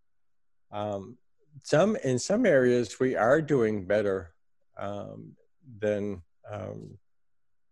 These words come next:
the economies in the Eurozone. I think what you're seeing vis-a-vis the euro U S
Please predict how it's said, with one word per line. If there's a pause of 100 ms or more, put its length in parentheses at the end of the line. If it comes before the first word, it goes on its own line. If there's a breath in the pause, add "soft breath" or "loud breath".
(320)
the
economies
in
the
Eurozone.
I
think
what
you're
seeing
vis-a-vis
the (380 soft breath)
euro
U
S